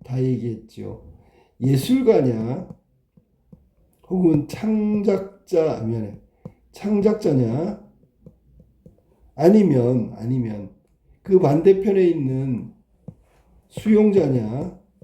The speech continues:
수용자를 감상자라고 얘기했으니까 이 어떤 걸 써도 돼. 알았니? 감상자. 음. 자, 이렇게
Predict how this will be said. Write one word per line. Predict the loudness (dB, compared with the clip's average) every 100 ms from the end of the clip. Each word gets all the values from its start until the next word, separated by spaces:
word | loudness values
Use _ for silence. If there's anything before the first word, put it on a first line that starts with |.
| _ _
수용자를 | -4 -2 2 0 0
감상자라고 | -2 -2 0 0 -2 -2 -4 -4 -6
얘기했으니까 | -8 -10 -12 -14 -12 -10
이 | -8 -8 -8
어떤 | -8 0 2 2 0 -2
걸 | -4 -4
써도 | -6 -6
돼. | -8 -8 -10
알았니? | -8 -6 -8 -10 -20 -20 -20 -20 _ _
감상자. | 0 2 2 -2 -6 -10 -12 -14 _ -18
음. | -16 -16 -18 _ _ -20 -20 -20 -20 -2
자, | 0 0 -6 -16 -20 _ _ -2
이렇게 | 2 2 2 0 2 2 0 -4